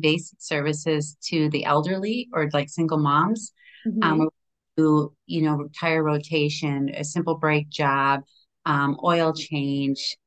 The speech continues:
Speaker 1: you know, just some basic skills.
Speaker 2: Yeah.
Speaker 1: Um, that also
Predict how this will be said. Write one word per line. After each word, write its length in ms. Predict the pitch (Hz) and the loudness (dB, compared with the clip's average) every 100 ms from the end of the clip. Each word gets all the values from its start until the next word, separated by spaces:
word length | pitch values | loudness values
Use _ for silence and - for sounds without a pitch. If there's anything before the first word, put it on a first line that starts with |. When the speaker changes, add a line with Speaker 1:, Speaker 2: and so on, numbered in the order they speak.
| _ | _
Speaker 1:
you 120 | 160 156 | -6 -4
know, 60 | |
just 220 | 151 220 | -4 -4
some 160 | - 202 | -2 0
basic 440 | 165 151 156 165 - | 2 0 0 -8 -8
skills. 640 | - 151 143 190 262 - _ _ - _ - | -4 0 0 0 -4 -12 _ _ -20 _ -2
Speaker 2:
Yeah. 280 | 190 151 147 | 2 4 2
Speaker 1:
Um, 80 | 151 _ - | 0 _ 0
that 240 | 156 147 - | 2 2 2
also 520 | 165 185 185 160 151 | 4 4 2 -2 -2